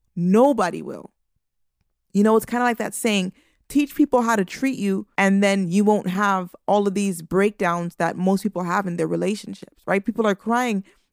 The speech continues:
and, and offended and, and feeling unheard and unseen and, and dismissed and ignored and disrespected and all these things. But honestly, if we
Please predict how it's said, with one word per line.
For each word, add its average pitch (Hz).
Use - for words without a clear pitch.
and, 185
and 180
offended 208
and, 175
and 180
feeling 202
unheard 214
and 175
unseen 214
and, 170
and 185
dismissed 196
and 175
ignored 175
and 180
disrespected 202
and 175
all 277
these 254
things. 208
But 185
honestly, 233
if 170
we 262